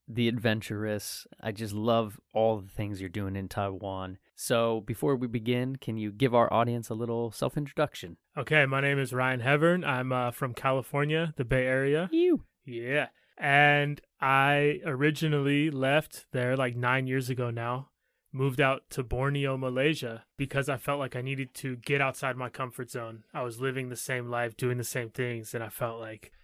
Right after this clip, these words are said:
Speaker 2: "This isn't it. Like, there's more."
Speaker 1: Mm.
Speaker 2: I met a bunch of people through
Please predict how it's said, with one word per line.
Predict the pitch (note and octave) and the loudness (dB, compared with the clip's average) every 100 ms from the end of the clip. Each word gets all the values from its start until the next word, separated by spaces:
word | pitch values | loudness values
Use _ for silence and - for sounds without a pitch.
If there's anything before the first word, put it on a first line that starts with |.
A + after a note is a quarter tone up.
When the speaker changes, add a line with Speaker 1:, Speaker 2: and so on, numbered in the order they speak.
| _ - | _ -10
Speaker 2:
"This | B2 | -4
isn't | D3 D3+ E3+ | 0 4 8
it. | E3+ - - | 8 6 -2
Like, | C#3 | 0
there's | D3 C#3+ | 2 4
more." | E3 F3 C3+ A2+ - | 8 8 6 2 -12
Speaker 1:
Mm. | A#2 A#2 | -6 -4
Speaker 2:
I | B2+ | 0
met | C#3 C#3 | 2 2
a | |
bunch | C3 C#3+ - | 0 -2 -4
of | - | -8
people | C#3+ C#3 | -6 -4
through | C3 | -6